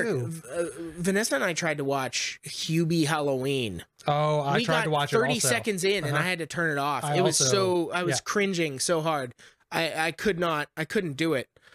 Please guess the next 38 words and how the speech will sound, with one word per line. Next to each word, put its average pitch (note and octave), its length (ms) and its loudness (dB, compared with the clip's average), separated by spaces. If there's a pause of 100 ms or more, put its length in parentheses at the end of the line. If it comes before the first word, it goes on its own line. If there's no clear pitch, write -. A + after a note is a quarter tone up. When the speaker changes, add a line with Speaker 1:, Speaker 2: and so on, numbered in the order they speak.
(140)
Speaker 2:
And F3 140 0
I F#3 80 2
Speaker 1:
But C4+ 160 0
Speaker 2:
tri-, - 20 0
Speaker 1:
here's F4 140 4
Speaker 2:
look, - 80 2
Speaker 1:
the A#3+ 60 2
Speaker 2:
I - 80 4
Speaker 1:
thing. F3 40 -2
Speaker 2:
tried G#3 240 0
to G#3+ 80 -2
watch G#3+ 240 0
it D#3 40 -10
because C#3+ 200 -4
I C3 60 0
loved D3 560 0
Bill E3 180 2
and D#3+ 100 -2
Ted. D#3+ 280 0
I C#3+ 100 -6
love B2 220 -2
Keanu. D#3 220 2
Speaker 1:
I G3+ 160 2
understand A#3+ 600 2
your, G#3 240 2
Speaker 2:
Like G3 260 -2
Speaker 1:
I G3 140 -2
understand A3 480 -2
your, F3 300 2
your, D#3+ 280 0
your D3+ 160 2
trepidation C3+ 800 0
with C#3 140 0
Speaker 2:
Uh-huh. C#3+ 160 4
Speaker 1:
Ghostbusters, D3+ 480 0
but F3 180 0
it F3 160 2
is, D3+ 300 0